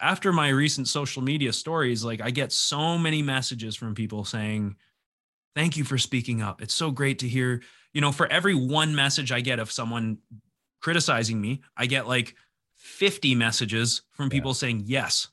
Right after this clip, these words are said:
Speaker 1: I agree
Speaker 2: Yeah.
Speaker 1: with you. Thank you
Speaker 2: Yeah.
Speaker 1: for, it's great to have someone saying something like this." And I'm, my response is like,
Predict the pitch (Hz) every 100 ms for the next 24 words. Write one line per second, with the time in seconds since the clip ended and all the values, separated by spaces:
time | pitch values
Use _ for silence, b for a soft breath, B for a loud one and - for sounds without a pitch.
0 | _ 107 110 120 139 131 113 90 - _
1 | - 143 143 147 147 135 127 B B B
2 | 110 - 151 160 147 143 143 139 131 120
3 | 147 135 131 120 117 110 104 120 - 127
4 | 156 165 _ _ - 175 190 - 202 214
5 | 160 147 139